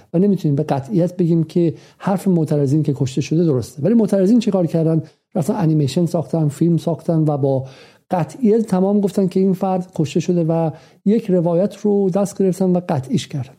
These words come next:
اما می‌رسیم به این بحث امروز، بحث آخرین بار، و خون یک بچه ده یازده ساله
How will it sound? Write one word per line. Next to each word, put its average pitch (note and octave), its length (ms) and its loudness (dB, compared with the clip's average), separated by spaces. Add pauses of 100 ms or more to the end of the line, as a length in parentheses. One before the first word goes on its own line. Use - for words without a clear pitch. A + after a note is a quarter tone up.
(260)
اما B3+ 160 2
می‌رسیم B3 380 2
به F3+ 60 2
این F#3 140 2
بحث E3+ 280 -2 (580)
امروز، C3 400 -2 (600)
بحث D3 280 -4
آخرین A#2 520 -4
بار، B2+ 200 -8 (640)
و C3+ 40 -8
خون E3+ 280 0
یک F3 120 0
بچه D#3+ 260 0
ده C3+ 220 0
یازده B2+ 280 0
ساله F#3 500 0